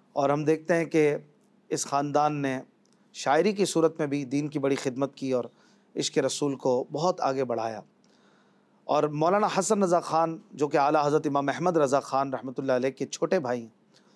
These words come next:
ان کی بھی بڑی دینی خدمات ہیں، بہت بڑے عالم بھی تھے، اپنی کتابیں بھی لکھی ہیں، اور آپ کی نعتیہ کتاب ہے ذوق نعت، جو کہ دعوت اسلامی کے مکتبۃ المدینہ نے publish بھی کر دی ہے، اور اس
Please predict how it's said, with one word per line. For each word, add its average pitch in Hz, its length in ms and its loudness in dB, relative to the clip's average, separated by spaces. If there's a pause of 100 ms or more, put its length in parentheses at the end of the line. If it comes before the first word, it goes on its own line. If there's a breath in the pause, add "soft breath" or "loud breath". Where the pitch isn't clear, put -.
(240 soft breath)
ان 147 140 -4
کی 151 180 0 (240)
بھی 156 100 2
بڑی 151 200 2
دینی 147 260 -2
خدمات 131 480 -4
ہیں، 123 200 -6
بہت 127 160 -4
بڑے 131 160 0
عالم 131 300 2
بھی 156 120 -2
تھے، 120 180 -8 (500 soft breath)
اپنی 131 200 -8
کتابیں 147 340 0
بھی 185 100 2
لکھی 147 300 -2
ہیں، 123 80 -6 (580 soft breath)
اور 139 80 0
آپ 180 180 0
کی 196 100 2
نعتیہ 165 480 2
کتاب 147 320 2
ہے 143 180 2 (240)
ذوق 143 240 0 (160)
نعت، 120 440 -4 (540 soft breath)
جو 135 80 0
کہ 143 100 2
دعوت 143 280 2
اسلامی 143 340 -2
کے 143 80 -4
مکتبۃ 135 380 -4
المدینہ 139 360 -2
نے 143 80 0
publish 139 380 0
بھی 170 80 4
کر 165 180 2
دی 147 200 4
ہے، 127 60 4 (760 soft breath)
اور 143 180 2 (200)
اس - 260 0